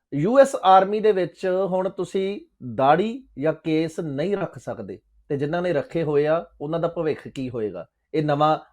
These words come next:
ਆਰਡਰ ਜਾਰੀ ਕੀਤਾ ਟਰੰਪ ਗਵਰਨਮੈਂਟ ਵੱਲੋਂ। ਇਸ ਤੋਂ ਬਾਅਦ ਗੱਲਬਾਤ ਕਰਾਂਗੇ ਟਰੱਕਿੰਗ ਬਾਰੇ, ਕਿਉਂਕਿ ਕਈ ਸਟੇਟਾਂ ਦੇ ਵਿੱਚ ਹੁਣ ਜਿਹੜੇ ਆ ਨਾਨ ਡੋਮਿਸਾਈਲ ਲਾਇਸੈਂਸ ਆ ਉਹਨਾਂ ਨੂੰ ਈਮੇਲਸ ਆ ਗਈਆਂ ਨੇ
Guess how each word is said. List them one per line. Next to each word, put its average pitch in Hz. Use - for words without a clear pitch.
ਆਰਡਰ 139
ਜਾਰੀ 127
ਕੀਤਾ 127
ਟਰੰਪ 127
ਗਵਰਨਮੈਂਟ 101
ਵੱਲੋਂ। 90
ਇਸ 180
ਤੋਂ 233
ਬਾਅਦ 220
ਗੱਲਬਾਤ 185
ਕਰਾਂਗੇ 190
ਟਰੱਕਿੰਗ 185
ਬਾਰੇ, 180
ਕਿਉਂਕਿ 165
ਕਈ 170
ਸਟੇਟਾਂ 160
ਦੇ 156
ਵਿੱਚ 156
ਹੁਣ 147
ਜਿਹੜੇ 143
ਆ 139
ਨਾਨ 143
ਡੋਮਿਸਾਈਲ 143
ਲਾਇਸੈਂਸ 131
ਆ 151
ਉਹਨਾਂ 147
ਨੂੰ 147
ਈਮੇਲਸ 160
ਆ 151
ਗਈਆਂ 147
ਨੇ 156